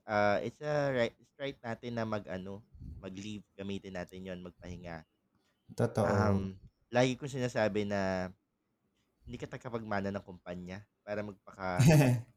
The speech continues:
Speaker 1: magpaka-sub-sub dyan. Hindi sa'yo ipapamana. Pag nategi bomb ka dyan, the next day magpo-post na ng hiring ang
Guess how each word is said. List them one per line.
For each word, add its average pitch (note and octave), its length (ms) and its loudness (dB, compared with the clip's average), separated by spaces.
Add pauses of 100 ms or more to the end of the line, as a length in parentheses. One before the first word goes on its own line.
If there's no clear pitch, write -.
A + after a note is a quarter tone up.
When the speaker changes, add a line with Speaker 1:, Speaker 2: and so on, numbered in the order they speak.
(460)
Speaker 1:
magpaka-sub-sub A2+ 1120 -2
dyan. G2 360 -4
Hindi A2 140 -12
sa'yo A2 220 -4
ipapamana. F#2+ 640 -6
Pag G#2+ 180 -12
nategi G#2+ 460 -8
bomb G2+ 220 0
ka G2 100 -4
dyan, F#2+ 320 -2
the G2 100 -6
next G2+ 280 -6
day G2+ 160 -4
magpo-post F#2+ 720 -12
na F#2+ 160 -8
ng F#2+ 160 -10
hiring F2+ 460 -4
ang F2 140 -10